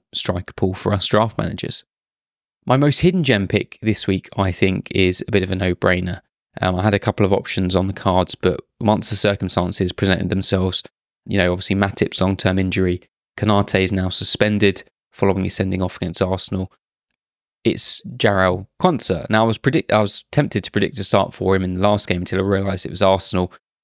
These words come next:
and there was no chance he was gonna get a go in that one. But if you look back, he does actually,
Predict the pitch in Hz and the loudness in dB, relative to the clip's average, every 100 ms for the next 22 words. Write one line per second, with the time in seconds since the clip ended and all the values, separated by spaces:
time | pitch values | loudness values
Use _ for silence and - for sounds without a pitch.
0 | _ - 92 92 92 92 - 90 82 101 | _ -6 -2 0 2 0 0 -4 -6 -4
1 | 92 90 92 90 85 90 92 92 - 92 | -4 -4 -4 -4 -4 -2 -2 -2 -4 -4
2 | 92 - 120 135 - - 120 - - - | -4 -2 0 0 -2 0 0 0 -12 -6
3 | 110 - 123 120 117 - - 101 95 | -4 0 0 2 -2 -4 0 0 0